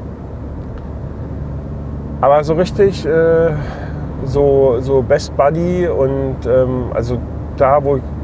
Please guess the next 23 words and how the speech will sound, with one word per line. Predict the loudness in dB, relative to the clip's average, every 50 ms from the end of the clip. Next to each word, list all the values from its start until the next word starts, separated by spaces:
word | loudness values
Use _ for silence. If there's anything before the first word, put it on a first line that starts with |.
| -8 -4 -2
wirklich | -2 -2 -2 -2 -2 0
sagen | 2 2 2 2 2
würde, | 0 0 2 2
ich | 2
würde | 0 0 2 2
als | 2 0 0
Freunde | 0 2 2 2 2 0
bezeichnen, | -2 -4 0 2 2 2 2 2 -2 -2 -2
das | -2 -4 -4
sind | -4 -4 -2 2
halt, | 2 2 2 2 -2 -6 -8 -8 -8 -8 -8 -8 -8 -8 -8 -8 -8 -6 -8 -6
das | -4
sind | -2 2 2
halt | 2 2
nicht | 2 -2 -2
so | -2 -2
viele. | -2 0 -2 2 4 4 6
Ja? | 6 6 6
Das | 4 2 -2 -2
sind | 0 2
Menschen, | 2 2 2 2 0 -4 -4 -4
die | -4 -4
mich, | -4 -4 -4